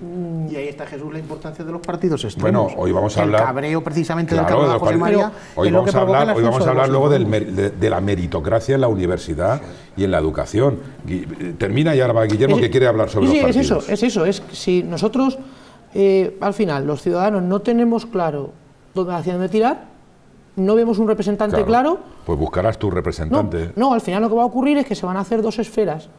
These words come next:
Speaker 1: que es lo que está un poco ocurriendo ahora. Tenemos una esfera celestial, celestial muy entre comillas, que es la de los parlamentos, en los que, bueno, pues sí, se debaten cosas, que vale, que bien, de acuerdo, pero que realmente no están, eh, siempre en la línea de las necesidades tónicas, y luego estará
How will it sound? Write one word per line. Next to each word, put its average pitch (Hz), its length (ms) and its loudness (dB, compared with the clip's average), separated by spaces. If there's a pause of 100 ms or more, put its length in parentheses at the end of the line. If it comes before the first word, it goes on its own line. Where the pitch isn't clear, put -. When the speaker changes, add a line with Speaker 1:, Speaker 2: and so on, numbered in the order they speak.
(220)
Speaker 1:
que 180 100 -4
es 180 60 2
lo 185 60 0
que 190 80 -2
está 214 180 0
un 214 160 -2
poco 214 200 2
ocurriendo 202 400 2
ahora. 180 220 -2
Tenemos 180 280 -2
una 202 100 0
esfera 202 320 0
celestial, 196 640 0 (380)
celestial 180 380 -4
muy 180 160 0
entre 180 200 -2
comillas, 180 520 0 (420)
que 185 160 0
es 220 80 2
la 165 140 0
de 156 60 0
los 160 100 -4
parlamentos, 214 840 -2
en 160 140 -8
los 143 100 -6
que, 151 80 -6
bueno, 185 220 -2
pues 156 160 -10
sí, 202 80 -2
se 151 120 -6
debaten 143 340 -8
cosas, 269 340 -4 (100)
que - 80 -14
vale, 202 240 -4
que - 100 -10
bien, 208 200 -2
de 156 80 -8
acuerdo, 226 420 0 (540)
pero 233 340 4
que 175 140 0
realmente 180 580 0
no 208 220 2
están, 214 520 -2
eh, 165 320 -4
siempre 190 340 0
en 220 60 2
la 190 80 0
línea 180 220 0
de 202 60 0
las 214 100 0
necesidades 208 320 0
tónicas, 247 360 0
y 170 40 -2
luego 180 180 2
estará 214 360 -2